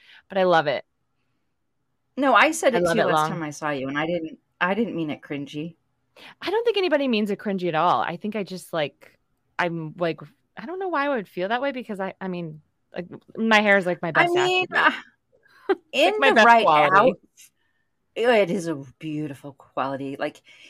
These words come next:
Speaker 2: in the right outfit, it could kind of make you look a little bit like a sister wife, like you're one of many wives going home to your husband.
Speaker 1: Yeah, and when I wear long skirts, I, I definitely am like, "Yeah, I'm, I'm,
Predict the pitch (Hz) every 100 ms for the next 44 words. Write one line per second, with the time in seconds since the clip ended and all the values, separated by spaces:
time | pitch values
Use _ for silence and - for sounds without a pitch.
0 | - 277 359 494 247 214 226 - 175 202
1 | - 220 220 - _ - _ _ _ _
2 | _ - 196 185 - 254 196 - - 190
3 | 170 170 175 180 170 180 160 160 165 151
4 | 147 - 147 143 - 135 - 156 160 160
5 | 165 165 - 160 160 147 139 143 135 139
6 | 135 139 135 127 131 147 - - - 139
7 | 147 139 135 135 131 - 143 147 - _
8 | _ _ _ _ - 175 131 - - 208
9 | 208 202 202 196 190 185 190 202 - -
10 | 202 170 - _ - - - - _ _
11 | _ _ _ _ _ _ _ 175 175 170
12 | 170 180 170 170 - 170 160 156 143 147
13 | _ _ _ _ _ _ _ _ _ _
14 | - 175 175 135 156 165 151 - 156 156
15 | 151 156